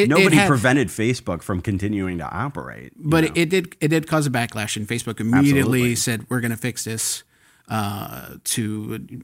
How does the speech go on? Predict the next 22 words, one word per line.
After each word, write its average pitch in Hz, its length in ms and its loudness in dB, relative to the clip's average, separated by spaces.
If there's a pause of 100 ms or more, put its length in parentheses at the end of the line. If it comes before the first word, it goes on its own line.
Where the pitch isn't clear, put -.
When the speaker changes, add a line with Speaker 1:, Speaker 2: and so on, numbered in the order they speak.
(120)
Speaker 1:
make 113 160 -6
sure 139 140 -2
it - 20 2
never 131 160 0
happens 131 300 -2
again." 156 300 -2 (280)
Speaker 2:
Yeah. 85 280 -4
Speaker 1:
Yeah. 110 220 -4 (200)
Speaker 2:
So 101 520 -2 (220)
there 117 340 -2
are 120 440 2 (120)
measures 98 480 -2
of 127 140 -4
accountability, 110 720 -4
it 110 140 -4
does 104 240 -2
seem, 110 320 -2
but 90 120 -6
at 85 100 -10
the 90 100 -10
same 92 280 -4
time, 87 460 -6